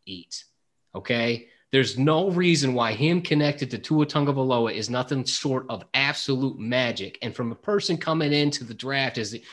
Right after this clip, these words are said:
he's in a tier all by himself. There might be three, four, five tiers below him.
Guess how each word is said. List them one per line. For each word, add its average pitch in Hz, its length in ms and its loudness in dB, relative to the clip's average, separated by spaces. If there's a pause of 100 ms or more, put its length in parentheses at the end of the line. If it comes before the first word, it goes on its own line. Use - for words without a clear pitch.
(100)
he's 233 220 2
in 202 80 2
a 139 40 -2
tier 160 280 2
all 175 180 4
by 175 220 2
himself. 156 440 -2
There 151 120 -4
might 190 160 -2
be 110 80 -6
three, 175 260 -4
four, 170 220 -4
five 160 300 -4
tiers 147 260 -2
below 131 380 -2
him. 107 260 -4